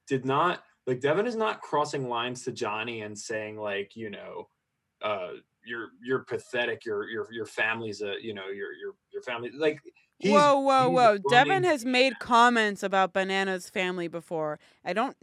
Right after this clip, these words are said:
Speaker 2: have them off the cuff right now, but I will find those. And I honestly don't know that Devin is above potentially stooping to the level at which Johnny did on this episode.
Speaker 1: Oh, no. I,
Speaker 2: Maybe now because he's experienced it,
Speaker 1: Mm.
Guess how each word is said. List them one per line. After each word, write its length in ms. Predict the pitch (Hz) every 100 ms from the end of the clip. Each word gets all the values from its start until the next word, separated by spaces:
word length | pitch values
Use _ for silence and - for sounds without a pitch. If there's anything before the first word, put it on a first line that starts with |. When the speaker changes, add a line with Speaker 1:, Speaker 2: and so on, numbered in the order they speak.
| 220
Speaker 2:
have 280 | 185 220 247
them 160 | 262 240
off 300 | 208 233 226
the 80 |
cuff 320 | 202 196 202 240
right 140 | 233
now, 180 | 254 254
but 120 | 208
I 80 | 190
will 360 | 180 202 233 247
find 480 | - 202 208 202
those. 240 | 175 165 170 - - -
And 140 | 233 269
I 140 | 269 -
honestly 680 | 240 277 339 330 - 330 311
don't 480 | - 214 240 - 220
know 280 | 226 220 196
that 260 | 190 185
Devin 400 | - 214 214 208
is 280 | 196 196 190 180
above 800 | 185 175 - 208 226 202 185 175 _ _ -
potentially 560 | 233 233 220 220 226
stooping 640 | 220 - - 247 226 190 185
to 120 | -
the 100 | 185
level 340 | 185 202 190
at 140 | 185 180
which 260 | 180 - -
Johnny 360 | 202 190 185
did 160 | 170 175
on 120 | 165
this 120 | 165
episode. 380 | 170 160 - 123
Speaker 1:
Oh, 0 |
no. 120 | 117 107 113
I, 160 | 135 - - -
Speaker 2:
Maybe 540 | 214 240 285 262 277
now 600 | 233 220 208 247 269 277
because 340 | 285 254 240 196
he's 140 | 196
experienced 640 | 180 - 196 196 240 262 311
it, 180 | 339
Speaker 1:
Mm. 200 | 262 220